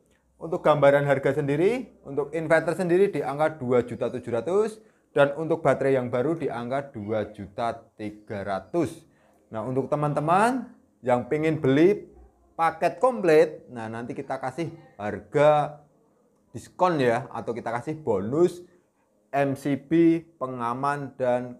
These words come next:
kabel D C baterai dengan harga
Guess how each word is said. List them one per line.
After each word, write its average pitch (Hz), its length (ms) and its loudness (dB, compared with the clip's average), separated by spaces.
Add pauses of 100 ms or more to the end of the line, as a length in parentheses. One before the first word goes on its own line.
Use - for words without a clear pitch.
kabel 98 880 -8 (320)
D 87 160 -10
C 92 320 -12 (160)
baterai 92 640 -2 (400)
dengan 98 320 -10 (320)
harga 104 640 -12